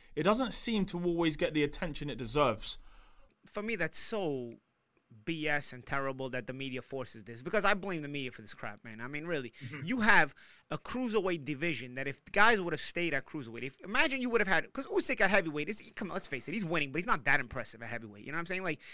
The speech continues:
Speaker 2: he's, he's not scary to the, to the champ, to, to the world champion. So let's say you had
Speaker 1: Mm-hmm.
Speaker 2: Usyk that had stayed at cruiserweight. You know,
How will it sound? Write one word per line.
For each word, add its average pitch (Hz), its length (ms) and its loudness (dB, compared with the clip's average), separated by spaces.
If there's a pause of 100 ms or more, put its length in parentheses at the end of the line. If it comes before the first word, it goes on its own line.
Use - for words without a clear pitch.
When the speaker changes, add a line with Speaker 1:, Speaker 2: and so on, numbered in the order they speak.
(100)
Speaker 2:
he's, 175 160 -14
he's 220 180 -6
not 262 220 8 (580)
scary 185 600 4
to 160 160 -6
the, 143 100 -6
to 151 160 -4
the 139 80 -2
champ, 151 320 -6
to, 139 240 -4
to - 80 -10
the 139 100 -6
world 131 220 -6
champion. 120 320 -8
So - 140 -2
let's 311 200 6
say 247 220 6 (220)
you 185 100 -4
had 175 200 6
Speaker 1:
Mm-hmm. 196 600 -6
Speaker 2:
Usyk - 280 2
that 175 120 6
had 175 100 4
stayed 165 220 2
at 143 60 -2
cruiserweight. 123 500 -6
You - 100 -10
know, 165 120 -4